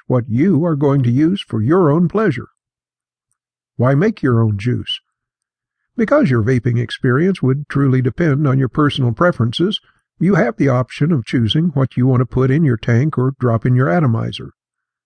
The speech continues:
To the most experienced vapors, the juice that they would want to use may vary depending on what they crave for the time being. They may want to puff a fruity flavor at the beginning of the day, and then want to inhale something that tastes like tobacco later in the evening.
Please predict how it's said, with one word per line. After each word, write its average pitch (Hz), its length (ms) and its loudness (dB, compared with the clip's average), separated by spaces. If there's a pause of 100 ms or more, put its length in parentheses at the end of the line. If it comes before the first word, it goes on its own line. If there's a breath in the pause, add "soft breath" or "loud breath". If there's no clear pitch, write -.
(440)
To 185 80 -2
the 214 80 0
most 285 260 0
experienced 120 640 0
vapors, 120 500 -2 (120)
the 147 100 0
juice 127 360 -2
that - 180 -4
they 123 100 -2
would 120 180 0
want 131 200 2
to 131 40 2
use 123 440 0
may 123 160 2
vary 135 460 2
depending 127 460 -2
on 143 260 0
what - 180 -4
they 120 120 0
crave 151 420 0
for 139 100 -6
the 135 80 -2
time 135 340 0
being. 160 380 -2 (720)
They 113 100 0
may 123 200 2
want 127 180 2
to 131 60 -2
puff - 280 -2
a 127 80 0
fruity 170 380 2
flavor 113 400 0
at 120 100 -2
the 117 60 -2
beginning 123 400 2
of 117 80 0
the 117 80 -2
day, 143 300 0 (540 soft breath)
and 185 220 0
then 151 320 0
want 247 220 -2
to 208 100 0
inhale 151 400 2
something 147 400 0
that - 160 -4
tastes 139 260 -2
like 175 240 0
tobacco 123 460 -4
later 135 340 2
in 139 120 2
the 175 100 2
evening. 175 360 -2